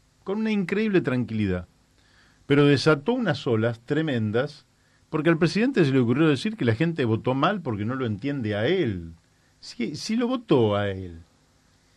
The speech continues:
Y aparte la gente votó con absoluta racionalidad, porque el gobierno de él es un fracaso.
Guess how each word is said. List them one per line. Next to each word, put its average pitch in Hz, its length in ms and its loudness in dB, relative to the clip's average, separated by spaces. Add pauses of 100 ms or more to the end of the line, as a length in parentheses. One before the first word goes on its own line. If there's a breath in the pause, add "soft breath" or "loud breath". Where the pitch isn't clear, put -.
(120)
Y 175 100 -2
aparte 208 360 2
la 123 260 4
gente 220 240 0
votó 131 240 4
con 147 160 2
absoluta 120 460 2
racionalidad, 110 800 0
porque 107 220 -2
el 107 80 0
gobierno 135 320 2
de 180 80 0
él 180 60 2
es 123 100 -6
un 104 100 -4
fracaso. 95 800 -2